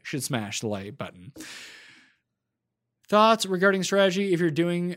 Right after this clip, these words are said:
good in one and done so far, do you pick higher owned players? I would not worry about ownership in one and done just because you're leading so far. We're through three events. We got twenty-eight more to go. Just keep trying to add to your totals.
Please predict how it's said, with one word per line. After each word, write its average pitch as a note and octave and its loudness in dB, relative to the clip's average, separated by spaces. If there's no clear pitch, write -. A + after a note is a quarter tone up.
good E3 2
in D3 -2
one D3+ 0
and C#3 0
done C3+ 2
so B2+ 0
far, E3+ 0
do D#3 0
you C3 0
pick C3 -2
higher B2 0
owned C#3 -2
players? D#3 0
I D#3+ 0
would D#3 4
not D#3 6
worry D3 4
about C#3 4
ownership B2 -2
in B2+ -6
one A#2+ -2
and A#2+ -4
done A#2 -2
just B2+ -4
because A#2 -6
you're G#2+ -8
leading C#3+ -2
so C#3+ 2
far. C#3+ 2
We're A#2 -4
through A#2 -4
three G#2 -10
events. - -12
We A#2+ -4
got A#2 -4
twenty-eight B2+ -4
more G#2+ -6
to F#2+ -12
go. F2+ -14
Just C3+ -6
keep E3 -4
trying D#3+ 2
to C3+ -6
add C3+ 2
to C3 -8
your A#2 -4
totals. G#2 -6